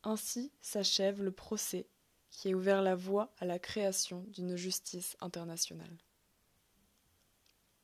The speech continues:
En résumé, le procès de Nuremberg est un des épisodes les plus célèbres du dénouement de la Seconde Guerre mondiale et un symbole inaugural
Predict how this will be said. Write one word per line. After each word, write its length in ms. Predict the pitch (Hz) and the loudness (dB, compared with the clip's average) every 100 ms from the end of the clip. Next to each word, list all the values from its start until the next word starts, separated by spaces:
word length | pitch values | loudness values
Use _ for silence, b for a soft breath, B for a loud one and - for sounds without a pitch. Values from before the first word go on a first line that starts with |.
| _ _ _ _ _ _ _ _ _ - | _ _ _ _ _ _ _ _ _ -6
En 140 | 202 | 0
résumé, 440 | 202 220 220 226 302 _ _ - | 6 6 6 2 0 _ _ 0
le 360 | 185 185 180 | 6 6 6
procès 360 | 180 - 226 254 | 2 -2 0 2
de 100 | 226 | 4
Nuremberg 640 | 202 190 185 196 247 214 202 B B - | 4 4 4 6 6 2 -6 B B -6
est 180 | 196 | 0
un 80 | 262 | 2
des 220 | 247 202 | 4 2
épisodes 420 | 202 202 220 240 220 - | 0 2 4 4 2 -2
les 180 | 202 196 | 0 0
plus 240 | - 208 | 0 0
célèbres 580 | - 269 247 226 220 202 | 2 4 4 4 2 -2
du 140 | 180 | -4
dénouement 560 | 185 214 214 202 185 196 _ - | 0 2 4 2 0 -4 _ -2
de 80 | 190 | 2
la 100 | 180 | 2
Seconde 380 | - 214 208 190 | 0 0 0 2
Guerre 220 | 190 190 | 2 2
mondiale 380 | 180 175 - - - b b b - | -2 -4 -8 -12 -20 b b b -4
et 60 | |
un 120 | 196 196 | -2 0
symbole 480 | - 254 240 254 - | 0 2 6 6 4
inaugural 680 | 233 240 214 202 190 226 | 2 2 4 2 4 2